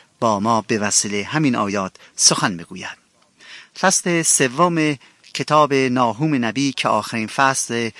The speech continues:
پیام نبی نیز محسوب می‌شه، شامل نوزده آیه است که در برنامهٔ گذشته شش آیهٔ اول را براتون خواندم و در مورد معنی آیات توضیحاتی به عرض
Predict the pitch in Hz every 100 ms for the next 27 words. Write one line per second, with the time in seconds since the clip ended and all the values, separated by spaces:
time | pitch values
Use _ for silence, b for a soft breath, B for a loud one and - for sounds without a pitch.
0 | B _ _ _ _ _ - 117 131 131
1 | 117 110 107 120 110 104 101 107 101 101
2 | - 143 101 - 143 139 B B - -
3 | 156 165 185 165 135 113 95 160 143 135
4 | 135 127 - B B - 135 123 120 110
5 | 117 113 120 170 165 147 139 - 135 113
6 | B B - 135 - - 117 123 107 113
7 | 110 107 98 110 98 104 - 151 147 143
8 | 135 B B B 131 127 127 147 170 160
9 | 143 120 127 180 165 135 127 127 123 B
10 | B - 143 120 110 117 117 110 113 104
11 | 98 110 107